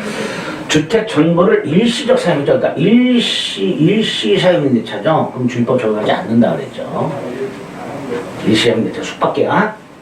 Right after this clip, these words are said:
자, 아까 최우선 면제권은 보증금이 일정액 이하라 그랬죠. 서울 같은 건 일억 오천만 원 이하여야 된다 그랬죠. 현재 기준이. 근데 만약에 서울의 보증금이 이억이에요.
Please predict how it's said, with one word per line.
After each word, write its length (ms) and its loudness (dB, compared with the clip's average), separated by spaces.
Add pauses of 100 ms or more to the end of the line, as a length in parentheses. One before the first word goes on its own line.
(840)
자, 160 0
아까 180 2
최우선 420 2
면제권은 760 2
보증금이 500 2
일정액 460 2
이하라 360 2
그랬죠. 240 2
서울 140 2
같은 240 2
건 180 0
일억 260 4
오천만 560 0
원 140 2
이하여야 320 4
된다 220 -4
그랬죠. 180 -14
현재 320 2
기준이. 640 0 (840)
근데 140 4
만약에 340 4
서울의 420 4
보증금이 420 6
이억이에요. 840 4